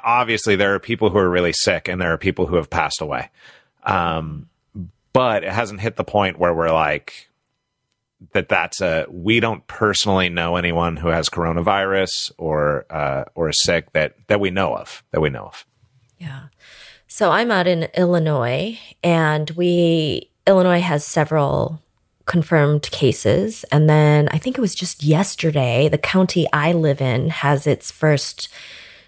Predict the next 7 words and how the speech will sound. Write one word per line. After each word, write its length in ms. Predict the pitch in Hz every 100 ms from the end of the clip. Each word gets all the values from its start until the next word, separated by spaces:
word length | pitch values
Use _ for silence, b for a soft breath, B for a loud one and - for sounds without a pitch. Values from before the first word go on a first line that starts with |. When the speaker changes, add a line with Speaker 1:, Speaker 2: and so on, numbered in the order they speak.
| B
Speaker 2:
confirmed 840 | - 175 160 - 170 165 160 156 - -
case, 680 | - - 151 143 - - - -
a 80 | 147
patient 540 | - 175 160 156 131 -
in 160 | 160
a 40 | 151
hospital, 880 | - - 143 - - 127 107 160